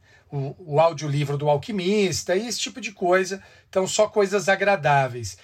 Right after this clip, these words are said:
Então toma cuidado, Jéssica, porque especialmente nesses tempos, né, ruins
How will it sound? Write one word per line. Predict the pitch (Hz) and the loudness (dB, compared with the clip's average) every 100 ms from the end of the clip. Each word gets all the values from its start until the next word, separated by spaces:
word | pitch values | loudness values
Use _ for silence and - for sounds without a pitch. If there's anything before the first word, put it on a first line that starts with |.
| - - | -20 -2
Então | 214 | -2
toma | 202 262 302 | 0 -2 -2
cuidado, | 302 226 151 190 220 151 151 | -2 -2 2 2 2 -2 -8
Jéssica, | 143 139 - - | -8 -8 -10 -16
porque | - 180 226 220 - - | -14 -12 -10 -10 -12 -20
especialmente | - 277 277 277 - 247 | -8 -4 -2 -2 -4 -6
nesses | 214 - - | -6 -6 -8
tempos, | - 202 220 - 156 117 | 0 0 0 -6 -8 -2
né, | 175 | -2
ruins | 190 190 160 208 220 - | 0 -4 -4 -4 -4 -6